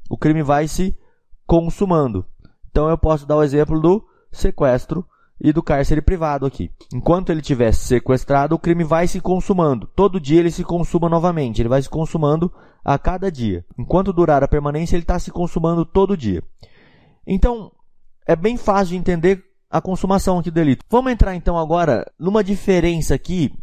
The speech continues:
bem interessante sobre o iter criminis. Algumas etapas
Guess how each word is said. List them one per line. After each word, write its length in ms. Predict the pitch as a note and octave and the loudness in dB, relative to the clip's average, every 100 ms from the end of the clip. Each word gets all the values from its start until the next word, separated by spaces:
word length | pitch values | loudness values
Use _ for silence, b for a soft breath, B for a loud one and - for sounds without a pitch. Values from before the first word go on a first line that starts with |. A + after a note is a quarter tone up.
| - - _ _ | -16 -20 _ _
bem 380 | A#2+ A#2+ G#3+ A#3+ | -6 0 0 2
interessante 600 | G3 E3 C3+ D#3+ E3 C#3+ | -2 -2 -2 -2 -2 -2
sobre 260 | D#3+ D3 | 0 2
o 20 | D#3 | 4
iter 220 | E3+ D#3+ | 4 2
criminis. 480 | A#2 F#2 D#2+ D#2 - | -2 -4 -8 -16 -6
Algumas 480 | - G3+ A#3+ C#4 A#3+ | 0 2 2 0 2
etapas 840 | G3 - G3+ G3+ - G2 F2 - | 0 0 -2 0 0 -2 -4 -16